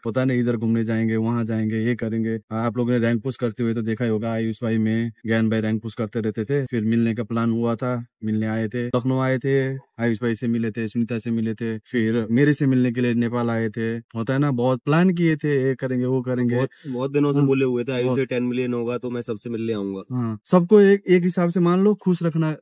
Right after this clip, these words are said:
Speaker 1: चाहते थे। लाइक, मेरे से भी मिलने उधर नेपाल आए, लाइक, all time सनम भाई only आते थे, मिल, लेके चले जाते थे। अ, इस टाइम, मतलब, टोंडे को भी खुश रखूंगा, मिलूंगा, परिवार से मिले, ठीक है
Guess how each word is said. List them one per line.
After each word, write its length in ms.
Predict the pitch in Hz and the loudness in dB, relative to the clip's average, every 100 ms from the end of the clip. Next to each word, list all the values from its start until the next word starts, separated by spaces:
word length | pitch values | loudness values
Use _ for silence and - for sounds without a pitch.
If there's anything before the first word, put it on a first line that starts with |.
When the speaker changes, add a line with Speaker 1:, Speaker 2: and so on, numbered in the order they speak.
| - | -6
Speaker 1:
चाहते 300 | 127 123 127 | -6 -4 -6
थे। 160 | 113 | -6
लाइक, 340 | 107 - 139 143 | -8 -2 -2 4
मेरे 260 | 147 165 | 6 6
से 120 | 170 | 4
भी 100 | 190 | 2
मिलने 260 | 180 175 180 | 4 4 4
उधर 200 | 170 160 | 4 4
नेपाल 300 | 160 156 165 | 2 2 2
आए, 240 | 160 156 | 0 0
लाइक, 200 | 151 151 151 | 0 0 2
all 180 | 156 160 | 4 6
time 280 | 160 160 160 - - | 4 2 0 -4 -2
सनम 260 | 170 175 | 4 6
भाई 100 | 180 | 6
only 240 | 180 170 170 | 6 4 4
आते 260 | 160 156 | 0 -2
थे, 140 | 160 175 | -2 0
मिल, 240 | 160 156 | 2 0
लेके 340 | 147 139 143 | 0 -2 -2
चले 200 | 156 147 | -2 -2
जाते 220 | 139 135 135 | -2 -2 -2
थे। 200 | 156 156 | -2 -2
अ, 540 | - 127 127 120 110 - | -4 -8 -6 -4 -6 -4
इस 160 | 135 | -2
टाइम, 200 | - 147 | 2 2
मतलब, 240 | 143 143 143 | 2 0 0
टोंडे 220 | 151 143 143 | 0 2 2
को 120 | 143 | 0
भी 80 | 143 | -2
खुश 220 | 147 139 | -4 -4
रखूंगा, 380 | 135 135 131 127 | -4 -4 -2 0
मिलूंगा, 500 | 135 135 131 131 131 | 0 0 0 -4 -2
परिवार 320 | 131 135 139 | 0 2 2
से 140 | 131 139 | 0 -2
मिले, 440 | 131 127 127 127 | -2 0 -2 -4
ठीक 300 | 131 _ 127 | -10 _ -6
है 160 | 147 | -6